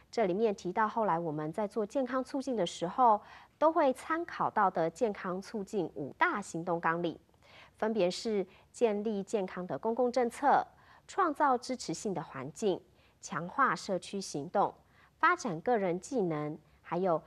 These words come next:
重新调整健康服务的方向。之后呢，世界卫生组织一直到今天，总共召开了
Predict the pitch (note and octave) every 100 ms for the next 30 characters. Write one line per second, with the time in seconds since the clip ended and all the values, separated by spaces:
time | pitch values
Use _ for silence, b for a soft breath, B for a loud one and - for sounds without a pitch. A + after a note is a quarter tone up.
0 | B - E3 F#3 - D#4 D#4 - E3+ F3
1 | F#3 D3+ D#3 G#3 F#3 D#3+ E3+ - D3 D#3+
2 | A2 - E3 F3 G#3 - - _ _ _
3 | b b b - F#4 G4 G4+ F4 D4 C#4
4 | D4 B B B - C4 B3 A#3 G#3+ A3+
5 | A3 D3 - G#3 G#3 - F3+ E3 F#3 -
6 | B3+ B3+ C#4 B3+ B3+ C4 b - C#3+ F3
7 | G3 F3 F3+ E3+ - E3